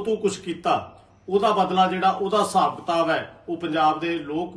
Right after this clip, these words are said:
ਪੰਜਾਬ ਦੇ ਲੜਨ ਵਾਲੇ ਲੋਕ ਉਹ ਹਜੇ ਲੈਣਗੇ, ਬਾਕੀ ਹੈ। ਤਾਂ ਇਸ ਕਰਕੇ ਮੈਂ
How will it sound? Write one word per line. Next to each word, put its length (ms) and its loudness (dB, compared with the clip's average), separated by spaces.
ਪੰਜਾਬ 360 0
ਦੇ 100 -4
ਲੜਨ 260 -6
ਵਾਲੇ 200 -4
ਲੋਕ 320 -6
ਉਹ 220 -2
ਹਜੇ 140 -4
ਲੈਣਗੇ, 500 -4
ਬਾਕੀ 400 -4
ਹੈ। 200 -8
ਤਾਂ 180 -2
ਇਸ 200 2
ਕਰਕੇ 280 0
ਮੈਂ 240 0